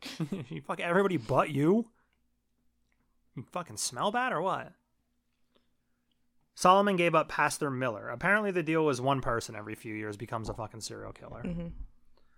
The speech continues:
Speaker 2: There seems like, like, a little way around this. You turn one person into a serial killer,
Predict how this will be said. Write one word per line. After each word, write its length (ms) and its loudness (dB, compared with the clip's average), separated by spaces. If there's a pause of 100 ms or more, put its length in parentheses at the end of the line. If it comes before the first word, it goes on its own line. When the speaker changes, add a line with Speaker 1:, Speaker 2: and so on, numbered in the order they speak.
(140)
Speaker 2:
There 120 0
seems 320 0
like, 460 0 (1080)
like, 160 0
a 80 2
little 260 4
way 180 4
around 340 2
this. 200 -4
You 80 -2
turn 240 0
one 160 2
person 280 0
into 120 -2
a 40 -4
serial 340 0
killer, 400 -4